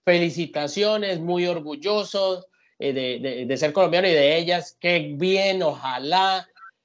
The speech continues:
Hombre, y es una gran cachetada para todos estos mediocres, inservibles directivos que no creen en, en, en, en la liga femenina.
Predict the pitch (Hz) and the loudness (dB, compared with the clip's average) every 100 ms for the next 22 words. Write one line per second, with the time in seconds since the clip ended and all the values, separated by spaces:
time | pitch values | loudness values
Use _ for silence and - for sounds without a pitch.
0 | _ - 190 214 190 165 156 156 190 185 | _ 2 4 6 4 0 -2 -4 -4 -4
1 | 185 175 196 190 190 185 185 185 180 151 | -4 -2 -2 -4 -6 -6 -6 -6 -6 -6
2 | 170 170 170 147 135 131 156 - 180 170 | -4 -4 -4 -6 -6 -6 -8 -4 -4 -2
3 | 139 131 143 175 180 185 180 151 143 - | -6 -4 -2 -2 -2 -2 -4 -4 -8 -4
4 | 131 123 160 180 160 139 123 - 151 165 | -6 -4 -4 -4 -4 -6 -6 -2 -2 0
5 | 143 131 135 151 160 165 135 120 123 113 | 0 -2 2 2 4 4 0 -2 -6 -6
6 | 120 117 123 123 123 139 147 131 113 131 | -8 -6 -2 0 2 2 2 0 -2 2
7 | 160 175 | 2 0